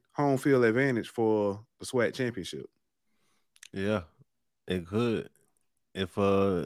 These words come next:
Speaker 2: if Southern wins out in the West and famu holds on to the East,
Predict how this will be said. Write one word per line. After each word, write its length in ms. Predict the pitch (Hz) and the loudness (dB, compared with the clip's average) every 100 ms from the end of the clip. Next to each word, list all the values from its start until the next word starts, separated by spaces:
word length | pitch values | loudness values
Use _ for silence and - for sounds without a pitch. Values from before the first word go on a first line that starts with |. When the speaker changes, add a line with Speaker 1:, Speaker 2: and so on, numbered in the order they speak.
| 95 | -4
Speaker 2:
if 80 | 90 | -4
Southern 600 | - 117 120 113 117 110 - _ _ | 2 4 4 0 -2 -8 -18 _ _
wins 400 | 95 110 113 110 | 0 2 4 4
out 200 | 110 107 | 4 4
in 140 | 110 104 | 2 0
the 60 | |
West 420 | 101 113 117 113 80 | 4 4 4 0 -4
and 280 | 90 87 | -4 -4
famu 600 | - 98 101 107 107 104 - _ _ _ _ _ - - | 0 2 4 4 2 2 -2 _ _ _ _ _ -20 4
holds 340 | 110 107 101 | 10 10 8
on 200 | 107 107 | 6 4
to 140 | - 98 | 4 4
the 80 | 95 | 6
East, 440 | 120 113 - | 6 4 0